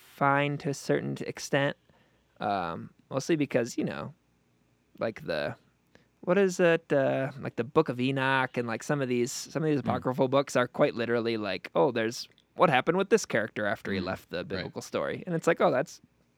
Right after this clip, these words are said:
Speaker 1: it's interesting and could help us." But, uh, but also, I don't think we're them. I don't think we're steeped in the cultural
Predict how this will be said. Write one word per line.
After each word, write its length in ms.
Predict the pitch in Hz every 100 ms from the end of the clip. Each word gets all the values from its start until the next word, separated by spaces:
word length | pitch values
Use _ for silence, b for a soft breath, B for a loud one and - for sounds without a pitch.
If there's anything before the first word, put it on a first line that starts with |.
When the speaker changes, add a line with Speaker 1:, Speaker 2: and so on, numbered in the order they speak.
| _
Speaker 1:
it's 120 | - -
interesting 580 | - - 82 - 92 180 _
and 200 | - - - _ _ _
could 100 | -
help 240 | - - -
us." 160 | 120
But, 200 | - 123 B B B B B B B _
uh, 420 | - 139 127 117 107 -
but 100 | 160
also, 160 | 170
I 40 | 170
don't 140 | 165
think 160 | 180 165
we're 140 | 131
them. 280 | 117 117 127
I 60 | 120
don't 140 | 127
think 160 | 139 117
we're 80 | 110
steeped 400 | - 117 113 127
in 120 | 117
the 80 | 120
cultural 760 | - 110 - 117 107 120 147